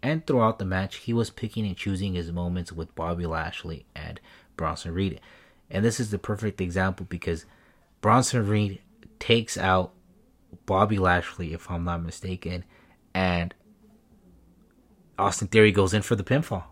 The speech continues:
One, two, three, and just like that, he wins it. So he was waiting for that perfect opportunity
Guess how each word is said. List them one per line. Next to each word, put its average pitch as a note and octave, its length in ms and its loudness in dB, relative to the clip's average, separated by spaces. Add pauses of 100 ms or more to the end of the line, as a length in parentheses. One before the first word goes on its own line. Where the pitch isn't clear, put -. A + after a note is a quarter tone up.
One, G2+ 300 2
two, G#2+ 160 -2
three, A2+ 240 0
and F#2+ 100 0
just - 240 0
like F#2+ 160 -4
that, F#2+ 180 -2
he G2+ 140 -6
wins F#2+ 280 0
it. - 80 -10
So G2+ 120 -4
he D3 160 -2
was C#3+ 220 4
waiting A2+ 340 0
for G2 160 -6
that F2+ 200 -4
perfect G2+ 360 -8
opportunity F2+ 720 -6